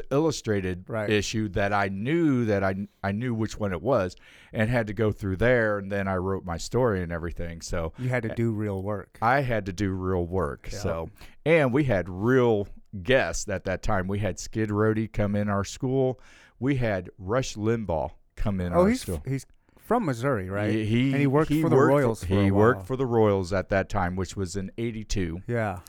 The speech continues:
Speaker 1: So eighty-two, eighty-three. So yeah, we got to meet
Speaker 2: Yeah.
Speaker 1: him. You know, you didn't think nothing much, but now you go, "Oh my gosh," you know.
Speaker 2: That's that dude.
Speaker 1: And you don't have,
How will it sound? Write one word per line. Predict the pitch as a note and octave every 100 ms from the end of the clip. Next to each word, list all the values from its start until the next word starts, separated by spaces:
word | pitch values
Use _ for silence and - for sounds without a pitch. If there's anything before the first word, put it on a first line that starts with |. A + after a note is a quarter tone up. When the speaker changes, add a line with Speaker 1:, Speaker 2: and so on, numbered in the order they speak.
| - -
Speaker 1:
So | - E2 E2
eighty-two, | G2+ G2 F#2 - F#2
eighty-three. | F2+ F2+ F#2 F2 E2+ E2+ E2+
So | - F#2 E2 D#2 - - -
yeah, | G#2 G#2 F2
we | E2+ F#2+
got | F#2+ F#2
to | G#2
meet | F#2 G2 F2+
Speaker 2:
Yeah. | A#2+ A2+
Speaker 1:
him. | G2 F#2 -
You | A2+
know, | G#2 G#2+
you | C3
didn't | C3+ A#2+ G#2
think | C#3 D#3+
nothing | A2+ G2 G#2+ F#2+
much, | F2+ G#2
but | G2 F2
now | G2+ C3+
you | A2+
go, | F#2+ F2+ -
"Oh | D3 D#3+
my | A#2 F#2+
gosh," | F2 C3 D#3 F#2 D#2 -
you | F2
know. | E2+ F2 A2
Speaker 2:
That's | A2
that | G#2+ G2+
dude. | A#2 G#2
Speaker 1:
And | C#3 D3
you |
don't | D#3 E3 D#3
have, | D3 C3 G#2+